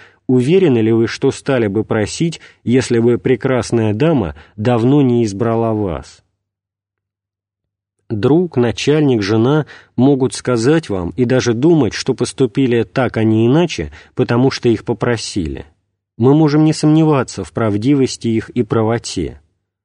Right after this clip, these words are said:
Но заметьте, уверенность наша не основана на научных опытах. Она порождена личными отношениями. Мы знаем не что-то о них, мы знаем их.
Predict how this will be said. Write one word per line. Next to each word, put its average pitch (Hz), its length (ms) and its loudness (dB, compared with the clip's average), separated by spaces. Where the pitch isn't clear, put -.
Но 131 160 4
заметьте, 139 640 0
уверенность 123 720 2
наша 78 440 -4
не 120 160 2
основана 160 580 2
на 110 100 2
научных 113 680 -2
опытах. 85 580 -6
Она 123 240 2
порождена 123 720 0
личными 139 640 0
отношениями. 85 1040 -4
Мы 127 200 4
знаем 143 500 2
не 151 220 0
что-то 175 640 -2
о 123 200 -2
них, 107 520 -2
мы 120 160 2
знаем 131 400 0
их. 101 480 -8